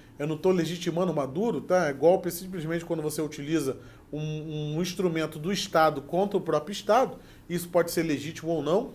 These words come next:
tá? Então, é um golpe legítimo, tá? Se fosse um golpe hoje pra derrubar o Maduro, se eu usasse tanques de guerra da, da Guarda Bolivariana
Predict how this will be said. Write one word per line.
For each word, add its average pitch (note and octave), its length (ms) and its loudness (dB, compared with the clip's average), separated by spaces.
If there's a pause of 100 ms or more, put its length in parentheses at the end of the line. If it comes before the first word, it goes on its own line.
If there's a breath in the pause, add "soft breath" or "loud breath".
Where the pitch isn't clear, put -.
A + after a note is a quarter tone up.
tá? E3+ 120 0
Então, D#3 440 -2
é D3+ 40 -2
um E3 100 0
golpe E3+ 340 6
legítimo, F3+ 640 4 (400 loud breath)
tá? D3 120 -2
Se - 100 -8
fosse E3+ 320 0
um F3+ 80 -2
golpe F3 360 6
hoje E3+ 140 4
pra E3 140 0
derrubar D#3 360 4
o D#3+ 80 2
Maduro, C3+ 420 0 (220 loud breath)
se - 120 0
eu F3 60 8
usasse F#3+ 380 4
tanques A3+ 420 4
de E3+ 120 0
guerra D3+ 400 6
da, C#3+ 220 2
da D3 120 4
Guarda D3 380 4
Bolivariana D3 680 2